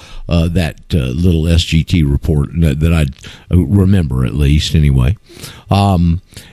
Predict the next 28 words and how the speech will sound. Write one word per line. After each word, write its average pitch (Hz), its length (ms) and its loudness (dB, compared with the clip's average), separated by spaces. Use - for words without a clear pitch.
and, 98 500 2
uh, 85 420 2
all 95 260 0
these 95 200 2
people 104 340 0
are 82 80 0
hanging 95 380 2
on 90 220 4
every 92 260 2
word 95 320 2
she 92 160 0
says, 139 380 0
and 104 120 0
she's 147 220 -2
giving 95 300 0
out 95 200 -2
bad 113 220 2
information. 143 680 0
That's 160 200 -4
two 156 320 2
different 131 840 -2
specific 135 580 -2
examples. 117 760 -2
Uh, 90 60 4
that 110 300 0
one 147 180 2
and 107 220 2
the, 92 160 0